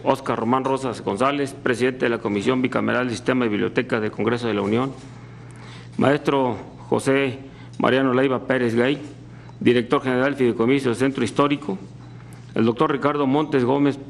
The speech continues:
director de la Biblioteca del Senado Melchor Ocampo, al doctor Arturo Garita Alonso, secretario general de Servicios Parlamentarios, compañeras y compañeros senadores y demás funcionarios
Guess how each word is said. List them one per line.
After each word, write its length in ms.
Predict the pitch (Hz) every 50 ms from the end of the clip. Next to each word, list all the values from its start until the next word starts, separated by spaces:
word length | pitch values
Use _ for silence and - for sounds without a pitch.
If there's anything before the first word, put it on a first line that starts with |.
| -
director 400 | - 120 117 113 110 - - 139
de 60 | 139 135
la 80 | 127
Biblioteca 420 | 117 113 110 107 - 135 117 - 131
del 120 | 123 113
Senado 520 | - - 113 120 131 135 135 127 120 101 98 - - - -
Melchor 340 | - 113 107 - 135 135 127
Ocampo, 440 | - - 139 143 139 - 202 208 - - - - - - - - - - - - - -
al 80 | 104
doctor 260 | 110 117 113 - 143
Arturo 680 | 139 131 123 120 131 139 151 143 139 131 120 113 92 - - -
Garita 420 | 101 - 113 123 139 135 139 123
Alonso, 340 | 117 123 135 143 131 139 127
secretario 480 | 110 113 110 110 - 127 127 135 131
general 360 | 110 117 110 110 117 123 131 123
de 40 |
Servicios 320 | 107 110 120 - - 127 123
Parlamentarios, 760 | - 123 107 98 95 104 - - 131 139 139 147 139 123 - - - - - - - - - - - - - - - - - - - - - - - - -
compañeras 680 | - - - - 139 151 170 175 170 156 131 - - - -
y 80 | 139
compañeros 420 | 120 - 123 - 135 147 160 160 139
senadores 460 | 135 131 127 123 143 156 147 139 123
y 80 | 131 123
demás 300 | 117 120 127 143 143 139
funcionarios 680 | 135 131 117 117 117 127 139 139 135 135 123 117 -